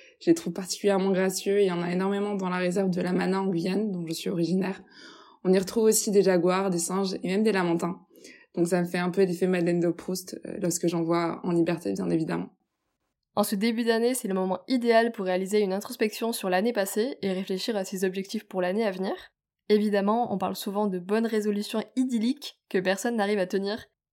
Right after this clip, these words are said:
Speaker 2: Ici, l'objectif n'est pas de trouver des résolutions à tout prix,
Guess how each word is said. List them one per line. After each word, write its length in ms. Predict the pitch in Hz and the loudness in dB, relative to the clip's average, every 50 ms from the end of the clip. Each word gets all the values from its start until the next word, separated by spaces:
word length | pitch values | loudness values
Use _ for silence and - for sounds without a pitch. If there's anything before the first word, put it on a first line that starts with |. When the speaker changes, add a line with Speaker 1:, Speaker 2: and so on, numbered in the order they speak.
| _ _ _ | _ _ _
Speaker 2:
Ici, 260 | 208 208 - - 247 | -6 -2 0 0 2
l'objectif 520 | 226 202 190 202 196 190 - - 226 - | 2 2 0 0 -4 -4 -4 -4 -4 -4
n'est 80 | - 190 | -4 -4
pas 160 | 190 208 214 | -2 0 0
de 80 | 202 190 | 0 0
trouver 320 | 185 - - 214 214 220 | -2 -4 -4 -2 0 0
des 140 | 196 185 185 | 0 0 -2
résolutions 500 | 190 196 202 208 208 208 202 - 220 214 - | -2 -2 -2 -2 -2 -2 -4 -4 -6 -2 0
à 120 | - 254 | 0 0
tout 140 | 254 233 202 | 0 -2 -4
prix, 320 | - - 226 220 302 - | -4 -4 -4 -4 -4 -6